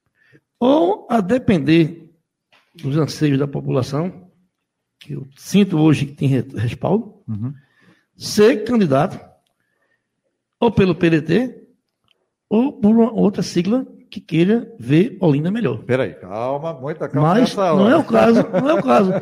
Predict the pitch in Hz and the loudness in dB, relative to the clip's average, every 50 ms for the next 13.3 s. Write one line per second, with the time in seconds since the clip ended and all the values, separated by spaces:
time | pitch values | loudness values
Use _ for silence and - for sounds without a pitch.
0 | - - - - - 294 262 277 339 302 220 277 339 330 285 123 - 302 277 214 | -6 -12 -18 -8 -6 -4 -4 -2 -2 -4 -2 -2 -2 -2 -2 -4 -4 -4 -6 -4
1 | 214 247 247 254 247 269 269 240 226 220 226 220 208 180 185 226 285 294 226 151 | -4 -2 -2 -2 -2 -4 -6 -10 -6 0 2 2 2 2 0 -2 -4 -2 -4 -4
2 | 160 180 - _ - - - 370 349 - 214 202 208 202 165 147 151 - 196 123 | -6 -8 -10 _ -2 0 0 0 -2 -2 0 0 0 0 0 -2 -6 -8 -6 -4
3 | 139 151 165 - - 180 175 180 - 143 156 170 160 262 240 - - 240 175 - | -2 -2 -2 -2 -2 -2 -2 0 0 -2 -2 0 0 0 0 0 0 0 0 -2
4 | 202 - - 214 214 214 214 190 175 - 170 156 147 143 - 170 185 202 185 - | -2 0 2 2 2 2 0 -6 -6 -4 -4 -4 -4 -6 -6 -2 0 2 0 0
5 | - 185 175 170 - _ _ _ - - - _ 196 196 190 185 165 135 147 170 | 0 -2 -4 -4 -6 _ _ _ -20 -20 -20 _ -20 -20 -18 -12 -4 0 2 2
6 | 185 190 185 185 190 190 190 190 208 226 233 226 - - - _ - 170 190 220 | 2 2 2 2 2 2 2 4 4 2 2 0 -4 -14 -18 _ -4 -2 0 2
7 | 190 160 147 156 151 170 180 156 147 151 139 139 143 151 147 143 139 139 139 151 | 2 2 2 2 2 4 4 2 2 2 2 2 2 2 2 2 2 2 2 2
8 | 151 151 151 147 151 151 165 175 170 151 139 147 147 151 151 151 151 147 151 170 | 0 0 0 -2 0 2 2 2 2 0 0 0 0 0 0 0 0 -2 -4 -6
9 | 165 160 - 185 170 - 180 180 180 165 165 170 160 - 175 151 156 165 175 175 | -10 -8 -8 -8 -6 -4 -4 -2 -2 -2 -4 -4 -6 -4 -4 -4 -2 -4 -4 -6
10 | 180 - 160 160 156 156 - 139 135 135 135 - 131 127 127 123 123 - _ 160 | -8 -8 -10 -10 -10 -10 -10 -10 -8 -10 -8 -8 -8 -6 -6 -6 -8 -8 _ -6
11 | 170 165 - 180 - 160 160 151 147 135 - 127 156 185 175 156 - - 151 147 | -6 -4 -6 -8 -10 -8 -6 -4 -4 -4 -2 -4 -6 -4 -6 -8 -10 -10 -10 -10
12 | 151 - 147 139 - 135 120 - 131 117 117 151 180 - - _ - 147 147 147 | -10 -10 -12 -10 -10 -10 -10 -10 -10 -10 -10 -10 -12 -14 -16 _ -6 -2 -2 -2
13 | 147 123 139 147 120 | -2 0 -2 -2 -2